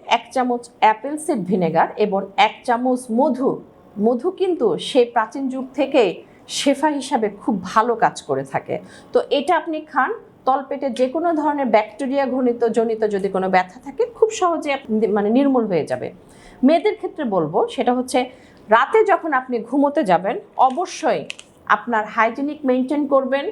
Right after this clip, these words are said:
এবং ঘুমোতে যাওয়ার আগে অবশ্যই আপনার ইউরিনারি ব্লাডার খালি করে এসে তারপর বিছানায় যাবেন, অর্থাৎ কোনোভাবে প্রস্রাব জমিয়ে রাখা যাবে না।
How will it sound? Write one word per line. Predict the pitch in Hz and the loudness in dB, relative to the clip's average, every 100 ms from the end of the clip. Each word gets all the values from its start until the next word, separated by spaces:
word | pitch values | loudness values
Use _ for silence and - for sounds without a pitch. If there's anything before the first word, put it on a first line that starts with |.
| - - - - | -10 -20 -18 2
এবং | 262 254 233 180 - | 4 4 0 -4 -2
ঘুমোতে | 277 349 392 | 0 2 2
যাওয়ার | 294 262 247 | 2 2 2
আগে | 208 185 226 349 | -2 -2 -6 -8
অবশ্যই | - 247 320 - 294 | 0 0 0 -4 -4
আপনার | 294 269 262 - | -2 -2 -4 0
ইউরিনারি | 285 320 330 320 311 | 2 2 2 2 0
ব্লাডার | 214 233 220 214 220 - - | 2 0 0 -4 -6 -12 -4
খালি | 254 294 | -4 -2
করে | 294 294 277 | -6 -4 -2
এসে | 294 392 480 - | -2 -4 -2 0
তারপর | 233 233 202 | 0 0 -4
বিছানায় | 175 160 170 151 | -4 -6 -4 -2
যাবেন, | 147 135 139 160 - - | -2 -2 -4 -10 -16 2
অর্থাৎ | 269 277 302 277 | 2 2 -6 -2
কোনোভাবে | 277 302 302 311 311 | -2 0 0 -2 -2
প্রস্রাব | 311 262 254 - 240 208 - | -4 -4 -4 0 0 0 -6
জমিয়ে | 240 220 180 | -2 0 2
রাখা | 147 156 127 | 2 0 -10
যাবে | 135 131 | -10 -8
না। | 135 180 | -8 -8